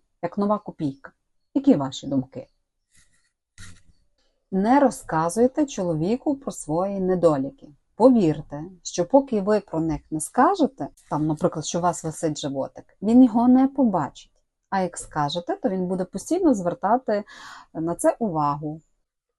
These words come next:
Старайтеся не говорити такі слова. І я сама. Якщо ви кругом будете сама, то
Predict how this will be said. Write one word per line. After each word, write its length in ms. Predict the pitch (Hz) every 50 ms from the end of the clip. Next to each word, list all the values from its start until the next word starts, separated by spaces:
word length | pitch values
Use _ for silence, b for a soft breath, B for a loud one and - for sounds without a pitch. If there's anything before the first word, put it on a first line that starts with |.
| _ _ _ _ _ _ _ _ _
Старайтеся 640 | - - 208 208 220 254 277 277 247 - - 226
не 200 | 208 208 208 208
говорити 500 | 185 180 196 180 185 185 196 208 - -
такі 280 | - - 170 170 - 170
слова. 360 | - - 151 139 120 - - - _ _ _ _ _ _ _ _ _ _ _ _ _ _ _ _
І 100 | - 175
я 180 | 165 170 202 226
сама. 320 | - - 254 113 175 - - _ _ _ _ _ _ _ _ _ _ _ _ _ _ -
Якщо 280 | - - - 254 277
ви 100 | 254 247
кругом 600 | 247 - - 220 208 185 185 185 170 147 143 147
будете 480 | 151 170 185 185 160 151 - _ 143 135
сама, 440 | - - 160 160 175 208 262 349 403 392 349 _ _
то 160 | 185 170